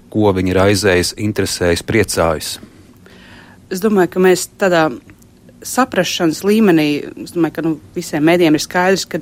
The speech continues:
Speaker 2: ir jāpaturprātā šis tautietis, statistiskais tautietis vai vienkārši tautietis, ka tu nestrādā gaisam, tu nestrādā kaut kam, tu strādā šim cilvēkam, bet reizēm ir ļoti grūti viņam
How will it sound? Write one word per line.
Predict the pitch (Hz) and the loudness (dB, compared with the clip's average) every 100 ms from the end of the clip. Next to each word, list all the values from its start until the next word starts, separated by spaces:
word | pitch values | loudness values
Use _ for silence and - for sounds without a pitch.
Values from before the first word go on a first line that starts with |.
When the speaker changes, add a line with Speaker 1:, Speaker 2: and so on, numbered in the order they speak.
| - | -2
Speaker 2:
ir | 196 180 | 0 2
jāpaturprātā | 180 175 - - - 139 170 175 170 127 | 0 0 -4 -20 -14 -8 0 0 0 -6
šis | - 170 170 - - - - - - - - - - - | -6 -8 -8 -12 -16 -20 -20 -20 -20 -20 -20 -20 -20 -6
tautietis, | 175 170 170 143 - - | 0 0 0 -6 -6 -12
statistiskais | - 156 165 - 170 160 151 | -6 -6 -6 -8 -6 -6 -4
tautietis | - 160 160 151 139 180 | 0 0 0 -4 -2 -2
vai | 143 | 2
vienkārši | 160 185 135 - | 2 0 -4 -2
tautietis, | 208 214 151 123 - - - | 0 2 0 -2 -10 -16 -6
ka | 196 | -2
tu | 233 | 2
nestrādā | 208 247 208 160 147 156 | 2 2 0 0 0 -2
gaisam, | 170 214 240 180 165 | 0 0 0 -4 -6
tu | 143 | -6
nestrādā | 156 - 160 147 143 135 135 135 - | -8 -8 -6 -6 -4 -6 -6 -8 -10
kaut | 131 - | -10 -4
kam, | 185 | -4
tu | 165 | -4
strādā | - 175 170 135 | -2 0 0 -2
šim | 156 - | -6 -8
cilvēkam, | 277 285 180 131 - 185 262 - - - - - | 0 0 2 -2 -2 -2 -2 -6 -20 -20 -20 -6
bet | 214 262 | -2 2
reizēm | 277 240 202 | 4 2 2
ir | 233 | 2
ļoti | 202 | 2
grūti | 180 247 233 190 | 2 2 2 0
viņam | 165 | 2